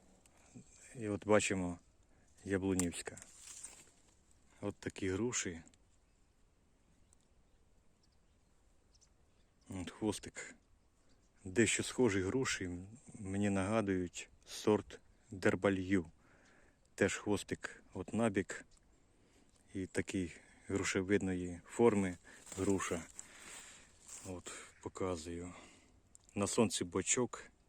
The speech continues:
червоний. От такі груші.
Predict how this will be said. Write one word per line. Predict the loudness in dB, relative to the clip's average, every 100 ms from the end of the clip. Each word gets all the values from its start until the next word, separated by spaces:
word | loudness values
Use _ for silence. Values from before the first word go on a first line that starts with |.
| -8
червоний. | -4 -2 -2 -2 -2 -4 -8 -16 _ _ _ _ _ _ _ _ _ -20 _ _ _ -20 _ _ _ _ _ _ -20 -20 -20 -20 -20 -20 -20 -20 -14
От | -12 -6
такі | -6 0 0
груші. | 2 0 -2 -8